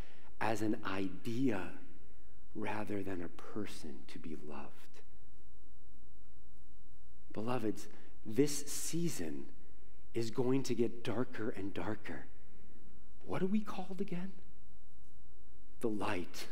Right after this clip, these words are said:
of the world, a city on a hill that the world can see lives life differently. There's peace there. There's security there. There's love there.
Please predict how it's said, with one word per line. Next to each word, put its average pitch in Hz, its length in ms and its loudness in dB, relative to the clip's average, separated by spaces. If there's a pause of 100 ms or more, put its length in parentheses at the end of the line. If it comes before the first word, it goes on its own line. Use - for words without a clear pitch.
(120)
of 92 140 0
the 92 80 -2
world, 82 540 0 (840)
a - 60 -2
city 98 680 0 (200)
on 95 120 0
a - 40 -2
hill - 440 -2 (1000)
that 113 160 0
the 110 80 2
world 131 560 4
can 107 220 0
see 95 560 0 (640)
lives - 340 0
life - 400 0 (140)
differently. - 580 0 (880)
There's 107 200 0
peace - 400 0
there. 82 320 0 (840)
There's 120 160 0
security 127 600 2
there. 82 360 0 (580)
There's 117 240 2
love 127 320 0 (180)
there. 85 280 0